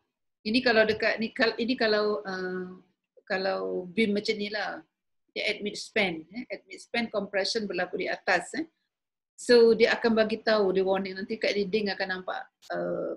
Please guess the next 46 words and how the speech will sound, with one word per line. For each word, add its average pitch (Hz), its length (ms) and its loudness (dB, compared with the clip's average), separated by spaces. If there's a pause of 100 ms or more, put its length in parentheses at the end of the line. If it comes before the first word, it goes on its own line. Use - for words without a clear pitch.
crack - 320 0
kan. 170 320 -4
So, 175 560 -8
kalau 185 160 -2
dinding 190 400 -6
nampak - 400 -10
crack, 220 240 0
maybe 196 320 -8
you - 0 -
boleh 185 320 -6
check - 240 -2
lah 202 160 -4 (560)
whether 196 400 2
the, 185 480 0
apa 196 160 -8
ni, 226 160 -2
the 185 160 -2
beam, 180 320 2
eh, 220 160 -8
is - 160 -14
not 190 160 -8
okay. 180 480 -2
Ya? 220 80 -10
Jadi, - 160 -6
macam 185 240 -10
ni 196 160 -10
dia 180 160 0
akan 180 160 -8
bagi 180 240 -6
tahu. 175 240 0 (560)
Okay? - 320 -2 (640)
The 196 240 2
depth 302 320 4 (240)
of 233 160 4
neutral 247 400 2
is 247 320 0
less 202 320 2
than, 190 480 2
and 180 160 -2
you 185 320 -2
boleh 175 160 0
baca 175 320 -2
lah 190 160 0
ni. 185 160 -6
Ya? 233 80 -2 (1040)
Okay? 226 240 -2